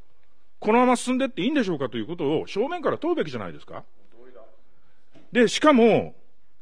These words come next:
財政検証を出そうとしない。で、先ほどからも議論ありましたが、様々なオプションについての試算を行っているため出せないというわけですが、前回五年前の財政検証の時もオプションやりました。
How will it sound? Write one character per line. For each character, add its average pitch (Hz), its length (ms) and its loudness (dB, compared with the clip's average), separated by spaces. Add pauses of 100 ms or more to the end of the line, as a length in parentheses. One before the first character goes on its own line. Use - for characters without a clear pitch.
(120)
財 196 180 10
政 190 220 6
検 156 220 2
証 117 100 -2
を 101 40 0
出 123 120 2
そ 156 140 2
う 160 40 0
と 131 60 -8
し - 140 -8
な - 80 -10
い。 - 80 -12 (1200)
で、 170 80 0
先 196 180 6
ほ 208 80 6
ど 208 80 0
か 208 100 4
ら 208 60 6
も 170 80 0
議 170 80 -2
論 165 120 2
あ - 20 2
り 135 80 -2
ま 143 80 -4
し - 60 -10
た 110 80 -4
が、 139 260 0 (540)
様 247 240 6
々 262 200 6
な 180 60 4
オ 269 80 4
プ - 80 -6
シ 262 100 0
ョ 233 40 6
ン 208 40 4
に 170 100 2
つ 180 100 -2
い 160 60 -2
て 160 100 0
の 156 60 0
試 - 100 -6
算 151 180 2
を 127 40 -2
行 151 140 0
っ 135 60 0
て - 120 -2
い 127 40 2
る 127 80 -4
た 160 80 0
め 196 80 0
出 123 80 4
せ 147 100 -4
な 110 80 0
い 87 80 -4
と 71 160 -10 (440)
い 180 80 0
う 202 40 8
わ 190 80 8
け 165 60 0
で 104 80 0
す - 100 -10
が、 87 280 -2 (420)
前 320 240 2
回 233 180 6
五 170 140 0
年 233 160 2
前 269 160 2
の 190 60 0
財 175 160 4
政 185 240 -2
検 190 200 -4
証 160 80 -4
の 127 80 -4
時 175 160 -8
も 151 140 -4
オ 190 60 -2
プ - 80 -10
シ - 80 -6
ョ 117 40 -4
ン 98 40 -4
や 98 80 -4
り 147 80 -4
ま 180 80 -2
し - 80 -12
た。 - 140 -12